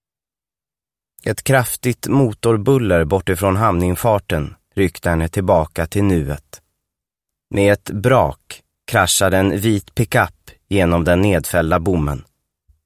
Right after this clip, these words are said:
Röda och orangea träflisor flög åt alla håll som om den hade varit plockepinn. På lastutrymmet satt figurer med gevär i händerna, och ovanför förarhytten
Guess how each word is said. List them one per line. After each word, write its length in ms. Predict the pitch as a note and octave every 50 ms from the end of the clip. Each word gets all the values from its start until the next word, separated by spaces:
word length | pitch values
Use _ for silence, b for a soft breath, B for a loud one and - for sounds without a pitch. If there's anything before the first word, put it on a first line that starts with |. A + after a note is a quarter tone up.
| _ - -
Röda 420 | F#2+ G2+ F2+ D#2+ D2+ C#2+ F2 F2
och 80 | F2 F2
orangea 640 | F2+ F#2 F#2+ F#2+ F#2+ F2+ E2+ E2+ - - G2 F#2+
träflisor 840 | - - A#2 A2+ G#2 F#2 F2 - - A2 A2 G2+ F#2 - - G2 F#2+
flög 420 | F2 - - A#2+ A2 G2+ F#2+ E2+ F#2
åt 140 | F#2 -
alla 200 | A2 G2 F2+ F#2
håll 380 | F#2+ F#2+ G2+ F#2+ F2+ E2 D#2 D2 b b b b b
som 180 | - - G#2
om 120 | G2 F#2 F#2+
den 140 | F#2+ F#2+ F#2
hade 180 | G2 F#2 G2+
varit 460 | G#2+ B2 G#2+ F2 D#2+ E2+ E2 _ -
plockepinn. 640 | - G#2+ G2 - A2 - - A2 G2+ F#2 D2 - F2+ - _ _ _ _ _ _ _ _ _ _ _ _ _ _ _ _ _ _ _ _ _ _ -
På 100 | - G2
lastutrymmet 880 | G#2 A2 A2 G#2+ - - G#2+ G2+ - A#2 A#2 A#2 A2+ A2 A2 G#2 - -
satt 320 | - - G#2+ G2 - -
figurer 680 | - - A#2 G2 F#2+ A#2 B2 A#2 A2 G#2 F#2+ F2+ F2 E2+
med 220 | E2+ F2 F2 F2
gevär 480 | E2 F#2 G#2+ G2+ G#2+ A2 G2 F2+ E2+ D#2+
i 60 | E2+
händerna, 540 | F2+ F#2+ F2 D#2+ D#2 D2 D2+ C#2+ C#2+ D2 - _ _ _ _ _ _ _ _ _
och 120 | - -
ovanför 640 | F#2 F#2+ F#2+ F2+ D#2 F2 F2 F2 E2 - G2+ F#2+ F#2
förarhytten 920 | F2 - B2 A2 G2 F2+ F2+ E2+ E2+ G#2 A2+ - _ - G#2 G2 F#2 F2+